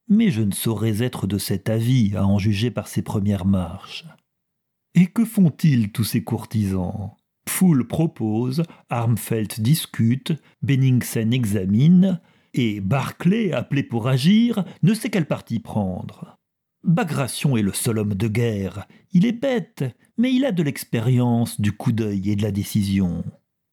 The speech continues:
Et quel est, je vous prie, le rôle que joue votre jeune empereur au milieu de toutes ces nullités,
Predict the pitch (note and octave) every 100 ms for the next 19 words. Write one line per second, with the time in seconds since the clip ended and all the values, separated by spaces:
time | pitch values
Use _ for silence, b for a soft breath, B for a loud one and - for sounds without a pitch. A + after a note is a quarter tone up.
0 | _ - C#3+ - F3+ A3 G#3 A#2 A2 D3
1 | E3 - A#3+ A#3 G#3+ C#3+ D3+ C#3+ G#3 G#3+
2 | - C3 D#3+ F3+ C#3 - A#2+ C#3 B2 B2
3 | - G3+ A3+ D3 B2+ C#3+ G3 D3 A#2 F3+
4 | - B2 B2+ D3+ B2+ B2+ B2 - A2+ G#2
5 | G#2